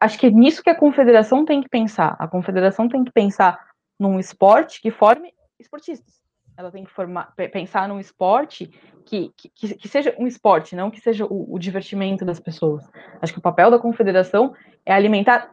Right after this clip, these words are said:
o esporte. E o esporte é assim, os campeonatos nacionais, como acontecem em todo o mundo, os campeonatos nacionais, eles servem pra botar piloto pros campeonatos mundiais. E não é isso que a gente vê aqui. A gente vê que quando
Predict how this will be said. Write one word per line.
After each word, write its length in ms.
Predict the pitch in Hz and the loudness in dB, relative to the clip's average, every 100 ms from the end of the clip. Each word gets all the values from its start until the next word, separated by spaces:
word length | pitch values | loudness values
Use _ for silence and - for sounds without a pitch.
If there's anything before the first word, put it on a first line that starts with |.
| _ | _
o 120 | 226 | 0
esporte. 560 | 311 - 208 180 170 - | 0 2 2 2 0 -12
E 140 | 185 196 | -8 -6
o 80 | |
esporte 560 | 202 - 202 247 285 262 | -6 0 2 2 0 -6
é 20 | |
assim, 300 | 247 - 196 | -6 -6 -8
os 120 | 170 - | -8 -6
campeonatos 500 | 196 202 196 196 202 | -4 -2 -4 -4 -10
nacionais, 360 | 185 190 202 | -10 -6 -6
como 160 | 208 190 | -4 -8
acontecem 460 | 185 170 170 170 | -8 -8 -8 -8
em 80 | 170 | -12
todo 280 | 170 214 214 | -4 -2 -2
o 40 | |
mundo, 360 | 175 220 269 202 - _ _ - | -4 -2 -2 -4 -10 _ _ -20
os 100 | - | -8
campeonatos 480 | 185 190 180 180 | -4 -2 -2 -4
nacionais, 540 | 175 175 - 175 196 226 | -10 -10 -4 0 2 0
eles 180 | 226 - | -4 0
servem 500 | 202 190 233 294 - | 4 6 4 0 -2
pra 120 | 240 | 0
botar 240 | 208 220 220 | 0 -2 -4
piloto 380 | 226 202 202 _ | -2 -2 -4 _
pros 120 | - | -16
campeonatos 420 | 285 294 285 - | -10 -6 -6 -6
mundiais. 440 | 277 277 302 202 - | -6 2 4 4 0
E 60 | 190 | -8
não 100 | 185 | -6
é 60 | 202 | -6
isso 140 | - | -6
que 60 | 226 | -6
a 40 | |
gente 200 | 233 240 | -6 -4
vê 160 | 226 247 | 0 0
aqui. 280 | 254 240 - _ _ _ | -2 -8 -8 _ _ _
A 60 | 175 | -4
gente 220 | 175 185 | -4 0
vê 120 | 180 | 0
que 80 | 185 | 2
quando 220 | 202 220 | 2 2